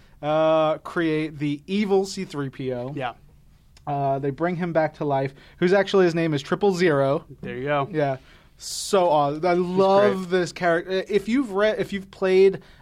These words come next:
Speaker 1: um, Star Wars: Knights of the Old Republic, there are,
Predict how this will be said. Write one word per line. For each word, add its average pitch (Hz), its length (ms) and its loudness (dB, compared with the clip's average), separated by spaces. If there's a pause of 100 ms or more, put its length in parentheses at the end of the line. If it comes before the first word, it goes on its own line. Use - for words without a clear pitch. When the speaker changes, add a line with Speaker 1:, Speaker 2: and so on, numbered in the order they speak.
Speaker 1:
um, 151 580 0
Star 151 400 2
Wars: 170 320 2
Knights 143 220 -4
of 143 80 -8
the 143 60 -2
Old 135 180 -2
Republic, 143 560 -4 (260)
there 151 340 2
are, 143 540 2